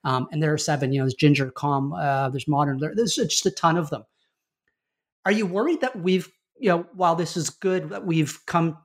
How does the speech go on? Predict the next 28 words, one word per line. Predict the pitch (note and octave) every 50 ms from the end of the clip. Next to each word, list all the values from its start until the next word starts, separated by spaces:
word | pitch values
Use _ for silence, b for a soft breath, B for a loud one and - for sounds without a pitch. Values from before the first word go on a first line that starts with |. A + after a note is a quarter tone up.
| _ _
too | - - G3+ F#3+
far, | - - - F#3+ D#3+ D3 D#3 F3+ G#3 G#3+ -
too | - - - G3 F#3
fast? | - - - - D3+ D3 E3 - - - - - - - - -
And | F#3+ F3 F3 E3+
what | G#3 A3+
do | D#4 D4
you | B3+
think | - - - G3 G3+ G3 G3
is | -
actually | F3 F3 D#3+ - F#3+ F#3
gonna | F#3 E3+ D#3+
kinda | D#3 - E3 D#3+ D#3 C#3+
stick | - - - - - G3 F3+ E3 E3+ - b b b b b b b b b _ _ _ _ _
when | F#3 F3 E3
we | E3 D#3
get | D#3 D#3+ D#3 D#3
to | - -
post-covid? | D3 - D#3+ D3+ D3+ - - - E3 D#3+ D3+ D3 C3+
Is | B2+ A#2+
all | D3 D#3 F3+
of | F3+
it | F3 -
gonna | F3 E3+
stick? | D#3 - - F3+ E3 -
We're | D#3
gonna | C3+ D3 D3 C#3 - _ _ _ _ - - _ _ -
grow. | D#3+ D#3+ E3 F3 F3 F3 F3 F3+